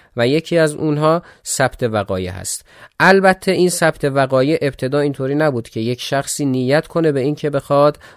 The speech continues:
تاریخ بنویسه و اینطوری بود که اسنادی وجود داشت که بر مبنای همون اسناد ما می‌تونیم یک سری چیزها رو بفهمیم و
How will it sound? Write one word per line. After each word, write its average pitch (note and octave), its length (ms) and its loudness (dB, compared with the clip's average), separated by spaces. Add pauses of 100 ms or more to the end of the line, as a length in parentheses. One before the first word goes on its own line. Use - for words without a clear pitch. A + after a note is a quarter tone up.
تاریخ G#2 440 -4
بنویسه F2+ 600 -10 (480)
و C3 360 2
اینطوری D3 380 -2
بود E3+ 220 -4
که E3+ 300 2 (320)
اسنادی D3 540 0
وجود C#3+ 420 -4
داشت E3+ 440 2 (280)
که A2 320 -2
بر A#2+ 160 0
مبنای A#2+ 480 0
همون C3 460 0
اسناد D#3+ 580 2 (240)
ما C3+ 120 0
می‌تونیم D#3+ 520 0 (260)
یک C3 200 -2
سری B2+ 260 -2
چیزها B2 440 -4
رو A#2 120 0
بفهمیم E3 760 0
و D3 300 2